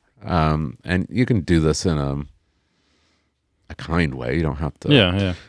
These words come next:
Speaker 1: like, you don't pick up the book and,
Speaker 2: Yeah.
Speaker 1: and hit 'em over the head with it.
Speaker 2: Kinda, uh, so Brooke ran into this scenario, and I thought, I think she handled it pretty well, s-, you know, especially since she's, she's young. She's not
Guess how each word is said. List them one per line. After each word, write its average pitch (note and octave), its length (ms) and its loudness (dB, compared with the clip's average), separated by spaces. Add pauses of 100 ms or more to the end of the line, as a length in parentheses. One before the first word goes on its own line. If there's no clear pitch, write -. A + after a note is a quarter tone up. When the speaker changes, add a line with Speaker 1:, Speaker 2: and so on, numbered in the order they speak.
(160)
Speaker 1:
like, D#2+ 180 -4
you F2 60 2
don't - 320 -6
pick - 180 0
up - 140 -6
the - 80 -8
book - 320 -6
and, B1 180 -10 (180)
Speaker 2:
Yeah. F2+ 300 0
Speaker 1:
and - 120 -10
hit E2 200 0
'em C#2 120 -2
over C#2+ 180 -4
the G1+ 80 -10
head D2+ 160 -4
with C#2 160 -6
it. D2 160 -8 (240)
Speaker 2:
Kinda, A#2 380 6 (180)
uh, G2+ 420 2 (240)
so - 140 2
Brooke G2+ 260 4
ran F#2+ 140 2
into F#2 180 -2
this F#2 160 0
scenario, F2+ 720 0 (800)
and E2+ 480 -2 (480)
I D#3 60 2
thought, D#3+ 180 6
I D#3 60 4
think F#3+ 160 4
she C#3 140 4
handled A2 240 6
it - 20 -16
pretty G#2+ 180 2
well, F#2+ 520 4
s-, - 180 -10 (260)
you C3+ 140 -8
know, G2+ 60 -2
especially A2 440 0
since F2+ 220 -6
she's, F2 200 -8 (340)
she's F2 280 -4
young. F2 340 0
She's F2+ 220 -10
not E2+ 280 -8